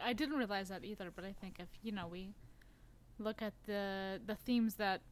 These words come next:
John Williams called back to in The Last Jedi, we can really understand why he did it, you know, I mean, any time that Kylo Ren is on screen, especially in the earlier part of the movie when he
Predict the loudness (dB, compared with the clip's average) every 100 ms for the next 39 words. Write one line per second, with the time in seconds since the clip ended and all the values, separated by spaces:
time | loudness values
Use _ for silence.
0 | -20 -20 -20 -20 -10 -6 -4 -2 -2 -4
1 | -6 -6 -6 -2 -2 -2 -4 -6 -6 -4
2 | -4 -6 -8 -8 -8 -8 -12 -12 -12 -12
3 | -12 -6 -2 0 -2 -4 -6 -6 -4 -2
4 | -2 -2 -4 -2 2 2 0 -8 -8 -8
5 | -6 -8 -6 -4 -2 -4 -4 -8 -12 -14
6 | -18 -20 -20 -20 -20 -20 -20 -16 4 6
7 | 8 6 8 8 10 8 6 4 4 -2
8 | -10 -12 -12 -12 -12 -12 -4 0 2 2
9 | 2 4 4 4 4 2 2 0 -4 -2
10 | 2 4 4 2 2 0 0 2 0 0
11 | 0 0 -2 -4 -6 -4 -6 -6 -6 -6
12 | -8 -8 -10